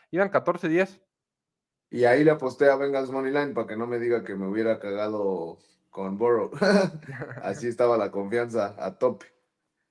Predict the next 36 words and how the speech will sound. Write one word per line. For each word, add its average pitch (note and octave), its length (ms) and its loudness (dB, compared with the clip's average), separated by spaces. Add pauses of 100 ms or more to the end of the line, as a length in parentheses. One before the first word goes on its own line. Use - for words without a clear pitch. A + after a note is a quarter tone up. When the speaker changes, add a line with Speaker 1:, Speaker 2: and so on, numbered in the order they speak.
(200)
Speaker 2:
De B2 140 2
hecho, D#3 180 0
por D#3 140 6
eso F3+ 120 2
tengo F3+ 220 2
el F3 100 -2
ticket F#3 300 2
que D3+ 100 2
puse D#3 240 -4
en D#3+ 100 -4
Twitter D#3 340 -2
de, A#2 260 0
de A#2 440 0
Ravens C3+ 380 -2
Money C3+ 220 -6
Line C3 200 -6
pagando B2+ 460 -4
por G#2+ 160 -6
dos. - 540 -2 (240)
Es G#2 160 -6
porque A2 240 -2
Speaker 1:
Ajá. G#2+ 80 2
Speaker 2:
lo G2 80 0
tomé G#2 200 -2
en A2 60 0
vivo A#2 220 2
cuando G2 220 0
iban G#2 180 -2
perdiendo G2+ 400 0
catorce G2 380 -4
diez. A#2+ 280 -2 (560)
Speaker 1:
Ah, E3 80 -2
¿lo F#3+ 140 -2
tomaste F#3 300 2
en F#3+ 80 -2
vivo? G3+ 500 0